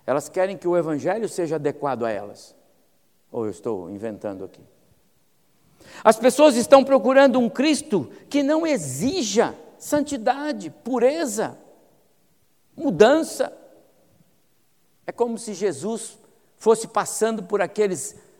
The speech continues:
demoniados, aquelas prostitutas, aquele negócio, "Pode vir todo, do jeito que vocês estão, pode vir, nosso negócio é andar com vocês." Não. Jesus limpou todos eles dos seus pecados.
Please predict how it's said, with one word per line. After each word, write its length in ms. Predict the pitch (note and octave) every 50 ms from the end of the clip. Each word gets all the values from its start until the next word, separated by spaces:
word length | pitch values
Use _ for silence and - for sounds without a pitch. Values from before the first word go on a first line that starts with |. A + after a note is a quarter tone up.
| _ - -
demoniados, 920 | - - G#3 G#3 G3+ G3+ G3+ F3+ D#3 D#3 F3+ G3+ G3+ G3+ F#3+ F3 D#3 -
aquelas 380 | - E3 - - - F#3 - -
prostitutas, 880 | - G3 G#3 F#3+ - - G3 - - - F#3 F3+ G3+ G#3+ G3+ G#3 F#3+ D#3
aquele 160 | D#3+ G#3+ G3
negócio, 320 | G3 F#3 G#3 F#3+ - G3
"Pode 360 | D3+ - B3 C#4 C#4+ C#4+ A#3
vir 200 | A3+ B3 C4 A#3
todo, 240 | - C4+ D4 C#4+ C4+
do 120 | F#3+ F#3+ G3+
jeito 280 | E3 B3 D4+ D#4 D4+
que 80 | - G#3
vocês 180 | - C#4 B3
estão, 160 | - - E3 C3
pode 320 | - - D4 D#4 D#4 D4
vir, 220 | A3+ G#3+ G#3 D#3
nosso 260 | C#3 F#3 C4 B3 - -
negócio 400 | - A3 G#3+ C#4 C#4+ A#3+ - B3+
é 40 |
andar 200 | A#3+ A3 B3+ B3
com 100 | B3 B3
vocês." 320 | B3 A3+ G3 - F#3+ D#3 A#2+
Não. 1080 | B2+ C3 B2+ B2+ A#2+ A2+ A2 G#2+ G2+ G2+ A2 A2 A#2 - A2+ B2+ B2 A#2 - A2+ A2 - _ _ _ _ _ _ _ _ _ _ _ _ _ _ _ _ _ _ _ _ _ _ _ _ _ _ _ _ _ _ _ _ _
Jesus 380 | - B2+ C#3+ C3+ C3 E3 F3+ C#3+
limpou 420 | D3+ D#3 D#3 C3+ - - E3 D#3
todos 480 | C3+ - - - E3 D3+ A#2 A2 F2+ G#2
eles 240 | C3+ B2+ G#2 G2+ G2+
dos 120 | - -
seus 180 | - B2 A2 -
pecados. 520 | - A2 G#2 - - G#2 F2 - - _